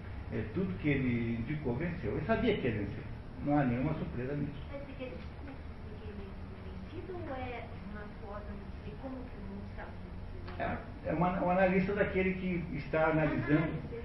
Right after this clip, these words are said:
Speaker 1: é uma espécie de, é uma espécie de, de autópsia.
Speaker 2: É previsão, é.
Speaker 1: Né? Autópsia, porque o, o, o, o, o autopsista, né,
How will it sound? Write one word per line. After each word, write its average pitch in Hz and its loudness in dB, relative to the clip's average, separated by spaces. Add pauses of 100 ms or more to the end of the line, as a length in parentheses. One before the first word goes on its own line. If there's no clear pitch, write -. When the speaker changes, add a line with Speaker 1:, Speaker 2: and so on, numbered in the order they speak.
(160)
Speaker 1:
é 175 8
uma 185 10
espécie - 6
de, 135 6
é 139 6
uma 147 6
espécie 139 2
de, 113 2 (220)
de 117 0
autópsia. 120 2 (340)
Speaker 2:
É 240 -6
previsão, 262 -8 (720)
é. - 2
Speaker 1:
Né? 185 6
Autópsia, 151 4 (160)
porque - 4
o, 143 8
o, 139 4
o, 123 4
o, 120 2
o 120 2
autopsista, 131 -2
né, 151 0